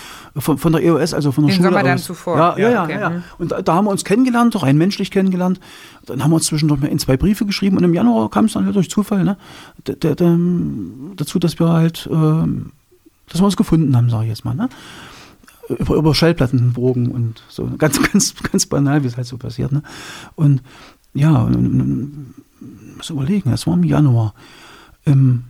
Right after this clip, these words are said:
Speaker 1: Juni habe ich diese Verpflichtungserklärung unterzeichnet, ne? Ja, ich muss eben mal die, die, die Reihenfolge beachten. Äh, die wussten im Prinzip schon, im Januar hatten die die schon überprüft.
Speaker 2: Mhm.
Speaker 1: Also wo wir zusammen waren, sozusagen, wo es rauskam, dass wir jetzt ein Paar sind,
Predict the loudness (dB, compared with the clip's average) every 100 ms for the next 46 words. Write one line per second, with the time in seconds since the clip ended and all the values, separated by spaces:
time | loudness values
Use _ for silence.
0 | -20 -4 2 4 4 4 4 2 0 -2
1 | -2 -2 -4 -2 0 2 0 0 0 0
2 | -2 -4 -4 -4 -2 0 2 2 2 0
3 | 0 0 0 0 -2 -4 -6 -6 -6 -6
4 | -2 0 0 0 0 -2 -4 0 -2 -4
5 | -20 -20 -20 -20 -20 _ -2 2 0 2
6 | 2 2 2 0 -2 0 2 2 2 2
7 | 2 0 -2 -2 -2 0 0 -2 -4 -6
8 | -10 -20 _ -8 -8 -6 -2 0 2 2
9 | 0 0 0 2 4 2 0 0 2 2
10 | 0 -2 0 -2 -2 -2 -2 -2 -2 0
11 | 2 2 0